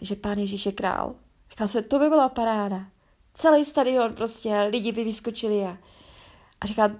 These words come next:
to bych je-, tam skákala taky. Prostě touhle radostí a prostě a chválila bych Pána. A, ale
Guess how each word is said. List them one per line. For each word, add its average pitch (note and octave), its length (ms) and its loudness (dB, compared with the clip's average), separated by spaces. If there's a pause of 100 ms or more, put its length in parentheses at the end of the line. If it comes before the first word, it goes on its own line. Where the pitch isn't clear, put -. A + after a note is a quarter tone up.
to F4 180 4
bych A#3+ 400 -4
je-, B3+ 240 0
tam A3 200 0
skákala B3 580 -2
taky. A3 400 -4 (180)
Prostě C4 340 -2
touhle C4 320 4
radostí A#3 500 -4
a - 20 -2
prostě A3 520 -6 (720)
a A3+ 280 0
chválila A#3+ 500 0
bych G3+ 180 -4
Pána. F#3+ 460 -6
A, G#3 200 -6 (760)
ale G#3+ 340 0